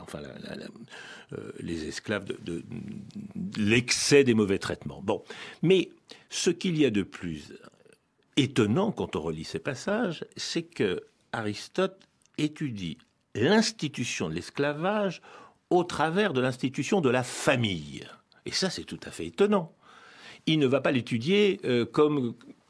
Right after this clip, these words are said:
euh, à l'intérieur des, euh, des, de, de, d'une institution que seraient, par exemple,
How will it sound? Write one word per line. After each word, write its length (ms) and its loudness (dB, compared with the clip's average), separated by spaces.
euh, 220 -2
à 100 0
l'intérieur 680 2
des, 240 0
euh, 280 -2
des, 400 -4
de, 260 -6
de, 180 -8
d'une 280 -6
institution 600 -4
que 140 -6
seraient, 420 -6
par 180 -8
exemple, 400 0